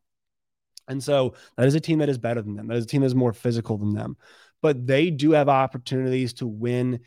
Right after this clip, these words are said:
in the margins at times. And, uh, they've been really good sometimes in those. You know, I think we talked a lot this year about the margins, especially when the league is kinda, like, up and down. A lot of teams, you know, we, we're not sure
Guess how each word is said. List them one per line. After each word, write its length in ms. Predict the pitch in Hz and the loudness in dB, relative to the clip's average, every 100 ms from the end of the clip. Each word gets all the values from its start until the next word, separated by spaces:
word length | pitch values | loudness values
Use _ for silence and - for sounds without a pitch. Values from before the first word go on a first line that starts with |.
| _ _ _ - | _ _ _ 0
in 360 | 147 147 143 - | 4 4 4 0
the 240 | 131 123 | -2 0
margins 920 | 123 123 127 135 131 117 107 104 110 - _ _ _ - | 2 4 6 4 2 0 -2 -4 -8 -16 _ _ _ -2
at 300 | 131 131 - | 0 0 -4
times. 580 | 135 117 113 117 120 - | -4 -2 -2 -6 -8 -4
And, 260 | 139 135 131 | 0 2 2
uh, 140 | 131 | 2
they've 200 | 123 131 | 2 0
been 200 | 131 139 | 2 2
really 200 | 123 123 | 2 0
good 460 | 107 113 123 117 107 | -2 0 0 0 -2
sometimes 560 | 123 120 117 113 117 113 | -2 -2 -2 -4 -4 -2
in 80 | |
those. 300 | 113 107 101 - _ - | -2 -4 -6 -16 _ -6
You 80 | 135 | -4
know, 40 | |
I 40 | |
think 120 | 139 170 | -2 -4
we 60 | |
talked 160 | 175 151 | -6 -4
a 40 | |
lot 200 | 131 127 | -4 -4
this 140 | 127 123 | -6 -8
year 60 | |
about 100 | 120 | -8
the 80 | 110 | -6
margins, 360 | 113 117 117 123 | -4 -4 -4 -6
especially 380 | - 127 170 | -6 -6 -2
when 100 | 151 | -2
the 60 | 117 | 0
league 160 | 120 117 | 0 0
is 140 | - | -2
kinda, 160 | 120 113 | -6 -6
like, 160 | 110 - | -6 -10
up 160 | - | -10
and 80 | 117 | -6
down. 220 | 117 113 | -6 -4
A 60 | 113 | -4
lot 160 | 113 | -6
of 60 | 113 | -6
teams, 340 | 117 117 113 | -8 -8 -8
you 40 | 117 | -8
know, 80 | 117 | -10
we, 100 | 120 | -8
we're 80 | 120 | -10
not 140 | 117 | -10
sure 280 | - 123 | -4 -2